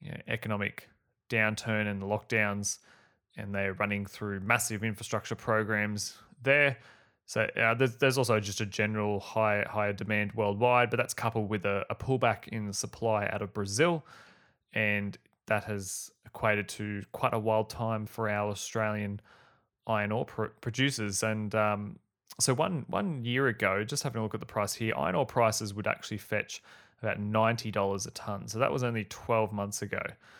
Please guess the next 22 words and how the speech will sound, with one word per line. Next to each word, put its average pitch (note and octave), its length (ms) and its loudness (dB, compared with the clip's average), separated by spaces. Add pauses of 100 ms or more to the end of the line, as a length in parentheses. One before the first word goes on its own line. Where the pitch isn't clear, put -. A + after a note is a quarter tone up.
(280)
So - 160 0
it A2+ 60 2
is A2 120 0
just C3 300 0
over A2 160 4
double G#2 560 0 (480)
that - 400 0
in G#2 80 -6
the G#2 80 -4
past - 420 -2 (200)
twelve G#2 400 -2
months. - 460 -4 (360)
Uh, G2 220 -12
so A2 160 -8
it's G2+ 160 -8
now G2 320 -4
two - 180 -8
oh F#2+ 80 -4
five. F#2+ 400 -2 (720)
And A#2 200 2
not F3 160 0
as G#2+ 240 0